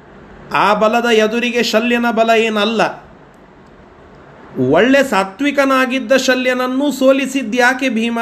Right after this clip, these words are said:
ಅಂತ ಕೇಳಿದರೆ, ಭೀಮ ತನ್ನ ಸ್ವಾಭಾವಿಕ ಬಲವನ್ನು ತೋರಿಸ್ತಾ ಹೊರಟಾಗ ಅದು ಆದದ್ದು.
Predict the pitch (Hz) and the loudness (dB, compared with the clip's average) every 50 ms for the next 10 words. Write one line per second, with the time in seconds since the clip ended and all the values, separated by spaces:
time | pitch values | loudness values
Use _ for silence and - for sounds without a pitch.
0 | 226 226 220 226 - - 208 - 220 214 226 247 262 302 294 285 - - - - | -2 -2 -2 -4 -6 -8 -8 -4 -4 -4 -4 -4 -4 -4 -6 -6 -8 -10 -16 -20
1 | - - - - - - - - - - - - - - 135 131 117 113 131 156 | -20 -20 -20 -20 -20 -20 -20 -20 -20 -20 -20 -20 -20 -16 -16 -14 -12 -6 -2 0
2 | 214 254 277 285 277 262 247 262 262 269 - - - - - - - - - - | 2 2 2 2 2 2 2 0 0 -2 -4 -8 -14 -20 -20 -20 -20 -20 -4 -2
3 | 220 226 247 262 262 262 254 254 - - - - - - - - - 190 202 185 | -2 0 0 0 0 0 -2 -4 -8 -16 -20 -20 -20 -20 -8 -4 0 0 2 2
4 | 220 277 277 277 269 277 269 254 254 247 254 247 247 247 247 247 240 - 214 220 | 4 4 2 2 0 0 -2 -2 0 0 -2 -2 -2 -4 -4 -6 -4 -2 -2 -2
5 | 233 220 226 - - 240 226 214 214 220 214 220 220 220 226 226 254 262 247 220 | -2 -2 -6 -6 -4 -2 0 0 0 0 0 0 0 0 0 0 -2 -2 0 -2
6 | 208 214 190 190 190 185 185 160 139 131 143 127 - - | -2 0 0 0 0 0 -2 -2 -4 -4 -6 -6 -6 -10